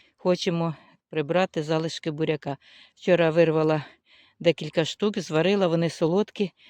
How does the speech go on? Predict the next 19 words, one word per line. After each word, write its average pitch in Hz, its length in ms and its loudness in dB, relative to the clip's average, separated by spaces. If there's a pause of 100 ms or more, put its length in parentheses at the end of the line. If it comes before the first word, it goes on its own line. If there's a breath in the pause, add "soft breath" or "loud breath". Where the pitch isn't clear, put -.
(200 soft breath)
Поки 180 240 2
він 165 120 2
солодкий, 180 500 -2
треба 170 320 0
прибирати. 151 560 -2
Він 180 160 0
вже 156 260 0 (520 soft breath)
не 175 160 4
буде 226 320 4
рости, 214 520 2
а 170 120 2
тільки 185 300 -4
буде, 165 380 -2 (480 loud breath)
е, 156 360 0
робитися 165 540 2 (480 loud breath)
твердіший 175 640 2
і 165 380 -2 (200)
буде 160 340 -2
пропадати 151 680 -6